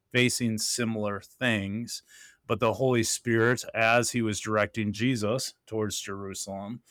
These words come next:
uh, the Holy Spirit now is directing Paul towards Jerusalem, and he is using his interactions with the other believers. And it's not quite in the same sense, right, where Peter says, "How dare this happen to you?" <laughs> Right? Um, the, the, the believers are,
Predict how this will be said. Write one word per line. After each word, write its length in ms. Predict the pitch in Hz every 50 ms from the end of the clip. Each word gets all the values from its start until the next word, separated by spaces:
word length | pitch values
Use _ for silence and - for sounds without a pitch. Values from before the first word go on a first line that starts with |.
| _ _ _ _ -
uh, 180 | 113 113 110
the 120 | 104 107 98
Holy 280 | - 120 113 104 104
Spirit 480 | 98 - - - - 107 107 104 101 95
now 380 | 101 101 101 104 104 104 98 98
is 220 | 95 92 - -
directing 540 | - 104 104 104 101 95 - - 107 101 92
Paul 360 | - - 110 104 104 110 107
towards 360 | - - 107 98 95 - -
Jerusalem, 800 | - - 98 95 98 98 95 - - - 104 98 98 98 98 101 -
and 140 | 107 110 110
he 100 | 107 107
is 240 | 104 101 95 92 101
using 680 | 104 107 147 180 190 185 135 123 123 113 113 110 107 104
his 280 | - 120 110 98 104
interactions 880 | 110 110 110 104 101 101 101 104 110 107 - - - 110 104 101 98 101
with 140 | 104 92 -
the 120 | 101 98
other 200 | 98 98 101 92
believers. 640 | 90 95 101 101 113 117 110 98 95 98 101 - -
And 120 | 135 156
it's 220 | 185 185 - - 208
not 300 | 214 214 214 190 - _
quite 340 | _ - 143 143 156 156
in 220 | 147 139 127 117 110
the 140 | 110 104 -
same 480 | - - - 120 117 117 113 107 101
sense, 600 | - - - 120 120 120 117 113 110 110 - -
right, 300 | 107 107 107 107 113 107
where 140 | 101 107 104
Peter 300 | - - 120 110 117 110
says, 280 | - - 117 110 104 113
"How 180 | 135 160 156
dare 300 | 135 156 160 160 156 147
this 220 | 123 123 120 - -
happen 360 | 104 131 135 - 143 123 107
to 60 | 110
you?" 180 | 107 104 98 - _ - -
<laughs> 200 | - - - -
Right? 400 | 151 143 131 - 214 214 - -
Um, 260 | 175 165 147 143 135
the, 320 | 131 131 127 123 120 110 113
the, 160 | 110 123 120
the 140 | 110 107 123
believers 580 | 104 113 110 113 123 135 139 127 120 110 101 110
are, 200 | 113 104 101